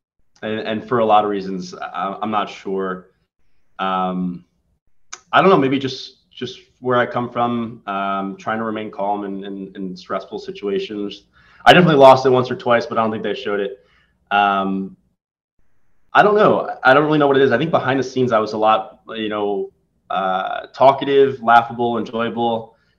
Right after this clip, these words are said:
And I was just kinda worried about, you know, what kind of edit you might get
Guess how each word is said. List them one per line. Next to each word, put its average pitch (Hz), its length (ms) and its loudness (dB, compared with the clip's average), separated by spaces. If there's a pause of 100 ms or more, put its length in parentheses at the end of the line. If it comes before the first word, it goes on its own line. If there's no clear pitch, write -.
And 113 120 2
I 117 60 8
was 120 120 2
just - 120 -12
kinda 151 180 0
worried 123 300 6
about, 104 340 2
you 104 60 -8
know, 104 100 -4
what 104 440 -4
kind 107 160 -6
of 95 140 -6
edit 104 260 -2
you 98 140 -8
might 98 300 -4
get 98 360 -4